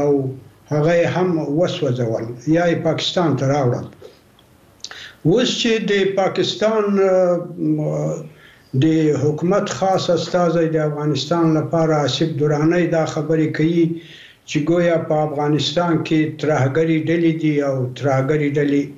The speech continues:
په وده کې دي، له هغې جملې څخه داعش او القاعده او دغسې نورې ډلې یادوي. زه فکر کوم لکه څرنګه چې د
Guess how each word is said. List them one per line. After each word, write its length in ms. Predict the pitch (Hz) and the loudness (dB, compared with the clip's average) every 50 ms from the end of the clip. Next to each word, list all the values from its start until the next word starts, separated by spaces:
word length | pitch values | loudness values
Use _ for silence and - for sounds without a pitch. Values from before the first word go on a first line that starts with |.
| - - - - - - - - _ _ | -18 -20 -20 -20 -20 -20 -20 -20 _ _
په 80 | - 139 | 0 0
وده 460 | 139 131 131 143 165 175 175 175 170 165 - | 2 2 2 2 2 2 2 0 -2 0 -2
کې 100 | 170 160 156 | -2 -2 0
دي، 120 | 156 156 147 143 | 0 0 0 2
له 80 | 147 147 139 | 0 0 0
هغې 160 | 143 156 156 143 | 2 0 0 0
جملې 300 | 151 147 143 143 151 151 - - | 2 2 2 2 2 2 0 0
څخه 200 | 151 131 127 131 139 131 123 135 | -2 -4 -2 -2 -2 0 0 0
داعش 500 | 135 135 143 156 170 165 160 165 - 160 | 0 2 2 2 2 2 2 0 0 -2
او 280 | 151 147 143 135 139 143 | 0 0 0 0 0 -2
القاعده 640 | 139 127 127 - 147 143 139 135 131 156 160 165 156 131 - - - - - _ - - _ _ _ _ _ _ - | -2 -4 -2 -2 0 0 2 2 2 2 2 2 0 -2 -6 -10 -18 -20 -20 _ -20 -20 _ _ _ _ _ _ -6
او 280 | 135 - 139 151 160 165 160 196 | -4 -2 0 2 2 2 2 2
دغسې 380 | 196 196 185 - - - 185 185 196 214 | 2 2 0 0 0 0 0 2 2 2
نورې 240 | 240 233 196 190 175 170 190 | 2 2 2 2 2 2 2
ډلې 200 | 185 180 165 156 156 147 | 2 2 4 2 2 2
یادوي. 500 | 143 135 139 156 165 165 170 165 - - - - - - _ _ _ _ _ _ _ _ - | 0 0 0 0 0 0 0 0 -2 -2 -4 -8 -14 -18 _ _ _ _ _ _ _ _ -8
زه 220 | 143 147 151 202 220 214 214 | -6 -2 0 0 0 -2 -4
فکر 280 | 240 - 254 240 - - | -4 -2 -2 -2 0 2
کوم 300 | 220 220 226 233 233 226 | 2 2 2 2 2 2
لکه 300 | 220 220 202 208 - 180 - - | 2 2 2 2 0 -2 -2 0
څرنګه 360 | 190 196 196 190 185 180 175 165 - | 0 0 2 4 4 4 2 0 0
چې 80 | - 170 160 | -2 -2 0
د 20 | 156 | 2